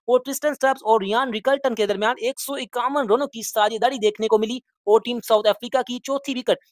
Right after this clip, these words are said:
एक सौ इक्यानवे रनों पर गिरी। रियान रिकल्टन इक्यानवे रन बनाकर मैकब्रायन की गेंद का शिकार बने। उसके बाद बैटिंग करने के लिए वियान मोल्डर आए। वियान मोल्डर सिर्फ ग्यारह रन बनाकर आउट हुए। उसके बाद बैटिंग करने के लिए एंडाइल फैल्कोवा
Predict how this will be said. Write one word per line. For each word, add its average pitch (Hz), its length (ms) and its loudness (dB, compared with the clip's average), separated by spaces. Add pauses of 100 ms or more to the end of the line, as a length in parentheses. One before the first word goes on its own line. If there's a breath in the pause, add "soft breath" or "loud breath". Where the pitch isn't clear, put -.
(160)
एक 262 200 2
सौ 277 160 -2
इक्यानवे 247 500 0
रनों 214 180 2
पर 220 140 0
गिरी। 214 260 -8
रियान 214 380 -4
रिकल्टन 220 420 0 (240)
इक्यानवे 269 440 -2
रन 220 220 4
बनाकर 214 520 0
मैकब्रायन 208 640 -2
की 226 140 -12
गेंद 202 220 -2
का 208 140 2
शिकार 220 360 -2
बने। 196 200 -2 (340)
उसके 214 220 0
बाद 214 240 4
बैटिंग 233 320 0
करने 226 200 0
के 208 120 -2
लिए 220 140 -4 (100)
वियान 220 380 0
मोल्डर 233 340 2
आए। 226 140 2 (280)
वियान 247 280 0
मोल्डर 240 300 2
सिर्फ 269 240 -8
ग्यारह 190 280 4
रन 233 220 -4
बनाकर 226 320 2
आउट 220 180 2
हुए। 247 160 -8 (300 soft breath)
उसके 254 220 -2
बाद 240 220 4
बैटिंग 247 280 -2
करने 214 200 0
के 214 100 -2
लिए 226 180 -6
एंडाइल 208 360 0
फैल्कोवा 226 480 0